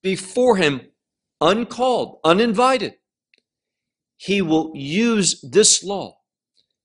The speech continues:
in order to put me to death. So it's not wise that I do this." And notice she says thirty days in the scripture. Thirty relates to death.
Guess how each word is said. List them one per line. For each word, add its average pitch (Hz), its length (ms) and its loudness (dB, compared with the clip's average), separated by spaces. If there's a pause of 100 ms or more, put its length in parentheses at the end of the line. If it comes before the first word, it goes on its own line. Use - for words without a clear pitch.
(180)
in 131 180 -6
order 127 320 -2
to 120 160 -12
put - 400 -6
me 110 380 -10
to 117 100 -8
death. - 460 -12 (380)
So 220 260 6
it's 196 160 -2
not 240 380 2
wise 180 680 2
that 196 160 -2
I 208 260 -2 (120)
do 262 220 -4
this." - 440 -10 (200)
And 175 180 -2
notice 233 320 2
she 214 160 -8
says 160 480 -2
thirty 214 420 0
days 165 480 -2
in 147 140 -6
the 131 80 0
scripture. 190 640 -4 (320)
Thirty 185 800 -2 (260)
relates 131 520 -6
to - 180 -10
death. - 540 -12